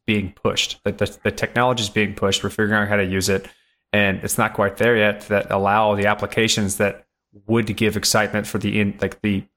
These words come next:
massive end users. We're just not there yet. The, you, the usability is too clunky. It's not scalable enough, et cetera, et cetera, et cetera. So anytime that something comes out that's, you know, what I would consider awesome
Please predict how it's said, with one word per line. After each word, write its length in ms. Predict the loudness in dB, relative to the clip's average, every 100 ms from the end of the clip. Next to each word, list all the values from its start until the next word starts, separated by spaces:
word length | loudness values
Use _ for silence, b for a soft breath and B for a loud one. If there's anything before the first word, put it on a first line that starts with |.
| _ -4
massive 480 | 0 0 0 -2 -2
end 200 | -2 0
users. 480 | -2 -4 -10 -12 -14 _
We're 80 | -2
just 140 | 0
not 180 | 0 -2
there 140 | -2 -2
yet. 220 | -4 -4
The, 160 | -6 -6 _
you, 240 | -4 -4 -2
the 60 | -2
usability 640 | -2 -2 -2 2 2 2
is 140 | 0 -2
too 140 | -2
clunky. 560 | -2 -4 -2 -2 -2 -4 b b -20 _ -8 -2
It's 260 | -2 0
not 240 | 0 0 -2
scalable 540 | -2 2 2 0 0
enough, 320 | 0 0 -2
et 80 | -2
cetera, 260 | 0 0 0
et 80 |
cetera, 200 | -2 -2
et 60 | 0
cetera. 300 | 0 2 2
So 100 | 0
anytime 380 | -2 0 0 0
that 160 | -2
something 220 | -4 -4 -2
comes 240 | -2 2
out 180 | 0 0
that's, 200 | -4 -2
you 80 | 0
know, 200 | 0 -2 -10 _ _ -4
what 160 | 0
I 140 | 2 0
would 180 | -2
consider 420 | -4 -2 0 0 2
awesome 500 | 0 0 -2 -6